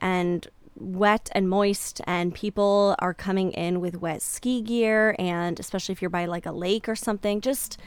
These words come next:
when it comes to short-term rentals, just get rid of the carpet, okay? Trust me. If you still want to make it cozy, I love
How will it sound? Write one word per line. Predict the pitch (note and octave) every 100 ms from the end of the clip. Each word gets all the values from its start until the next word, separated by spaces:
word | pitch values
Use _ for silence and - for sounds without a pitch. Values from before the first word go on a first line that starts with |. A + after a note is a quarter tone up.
| - - - - -
when | C4
it | B3+
comes | A#3+
to | A3+
short-term | - G3 G3 F3+
rentals, | E3 F3+ F3+ F#3+
just | B3+ -
get | F3
rid | E3
of |
the | E3+
carpet, | - - D#3+ E3 E3 -
okay? | F#3+ G#3 G3 G3
Trust | - - E3 -
me. | E3 E3+ - - - - - - - - - -
If | B3+ D#4+ -
you | G3+
still | G#3 - G3 F3
want | G#3+ F4+
to | C4+
make | G3+ F#3
it | F3+
cozy, | - F#3+ F3+ F#3+ G3 G3+ G#3 -
I | F3+ F3+
love | F#3 F#3+ G3+ G3+